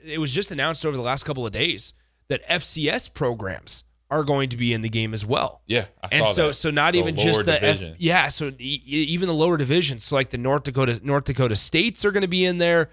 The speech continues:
Speaker 2: Yep.
Speaker 1: The South Dakota States.
Speaker 2: I saw
Speaker 1: I, I,
Speaker 2: it.
Speaker 1: in the previous games, people know this. It was, like, F C S Midwest and F C S West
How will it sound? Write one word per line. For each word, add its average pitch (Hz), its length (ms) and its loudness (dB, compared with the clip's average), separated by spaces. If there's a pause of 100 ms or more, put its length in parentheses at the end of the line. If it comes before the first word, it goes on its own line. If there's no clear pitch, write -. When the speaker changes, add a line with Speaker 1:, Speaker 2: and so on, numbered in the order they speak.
Speaker 2:
Yep. 92 200 -14
Speaker 1:
The 120 80 -8
South 165 320 -2
Dakota 170 340 0
States. 160 420 -2 (320)
Speaker 2:
I - 80 0
saw 160 100 0
Speaker 1:
I, 165 40 -2
I, - 80 4
Speaker 2:
it. 165 260 0 (120)
Speaker 1:
in 175 80 -2
the 160 60 0
previous 208 440 0
games, 156 320 -2
people 147 240 -4
know 135 160 0
this. 127 320 0
It 156 140 -4
was, 139 140 0
like, 104 220 -4
F 143 160 -2
C 135 260 -4
S 120 160 -2
Midwest 110 680 -6
and 123 200 -12
F 131 120 -8
C 135 220 0
S 110 120 -4
West 101 500 -4